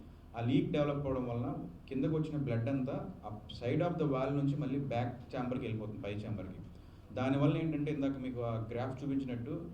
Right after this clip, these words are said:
నార్మల్గా ఎయిట్ to ట్వెల్వ్ atmospheres ఉండాల్సిన, millimeters of mercury ఉండాల్సినటువంటి pressure సిక్స్టీ ఫోర్ millimeters of mercury వరకు వెళ్ళిపోయింది అతనికి. అంటే ఎందుకు అని అంటే, ఇదంతా బ్యాక్ లీక్ అయిపోతుండడం వల్ల. ఈ ప్రెషర్ అంతా ఏమవుతుందంటే, వెళ్ళి లంగ్స్ మీద పడుతుంది, దానివల్ల లంగ్స్లో నీరు చేరిపోయి ఆక్సిజన్ లెవెల్స్ అనేవి తగ్గిపోయి,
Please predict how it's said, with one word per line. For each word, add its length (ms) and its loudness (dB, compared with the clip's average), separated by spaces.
నార్మల్గా 500 4
ఎయిట్ 220 4
to 80 -2
ట్వెల్వ్ 240 2
atmospheres 600 -2
ఉండాల్సిన, 320 -4
millimeters 480 4
of 100 -2
mercury 280 -4
ఉండాల్సినటువంటి 580 -2
pressure 300 0
సిక్స్టీ 320 -2
ఫోర్ 200 4
millimeters 420 0
of 100 -6
mercury 280 -2
వరకు 160 0
వెళ్ళిపోయింది 320 0
అతనికి. 220 -8
అంటే 160 -2
ఎందుకు 220 6
అని 100 2
అంటే, 140 6
ఇదంతా 240 4
బ్యాక్ 300 2
లీక్ 200 6
అయిపోతుండడం 520 2
వల్ల. 120 -4
ఈ 40 6
ప్రెషర్ 320 12
అంతా 180 0
ఏమవుతుందంటే, 520 6
వెళ్ళి 180 4
లంగ్స్ 240 0
మీద 180 2
పడుతుంది, 320 -4
దానివల్ల 360 0
లంగ్స్లో 240 -2
నీరు 220 6
చేరిపోయి 360 2
ఆక్సిజన్ 340 0
లెవెల్స్ 260 0
అనేవి 240 0
తగ్గిపోయి, 420 -2